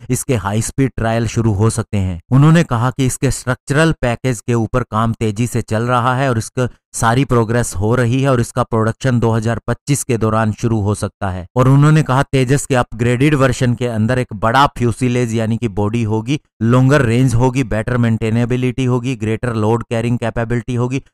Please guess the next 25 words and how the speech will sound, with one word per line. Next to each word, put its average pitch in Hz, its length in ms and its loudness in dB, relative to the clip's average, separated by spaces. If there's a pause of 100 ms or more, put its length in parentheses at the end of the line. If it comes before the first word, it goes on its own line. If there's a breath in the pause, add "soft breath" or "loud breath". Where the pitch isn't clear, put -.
(100)
और 127 120 2
ज्यादा 127 380 2
स्ट्रॉन्ग 123 520 0
इंजन 117 360 2
होगा 113 400 -2 (180 soft breath)
और 113 80 -4
सबसे 139 380 0
बड़ी 120 260 0
बात 110 260 0 (100)
सुपीरियर 117 500 0
नेट 110 260 0
सेंटरिंग 113 560 -2
वारफेयर 110 520 -2
सिस्टम 107 440 -4
भी 110 100 0
होगा। 95 340 -4 (100)
क्योंकि 156 240 4
इसकी 147 320 2
रेंज 135 340 4
और 143 100 4 (100)
पेलोड 127 420 2
कैपेबिलिटी 120 640 -2
ज्यादा 104 320 -2
होगी, 127 320 0
इसीलिए 135 500 0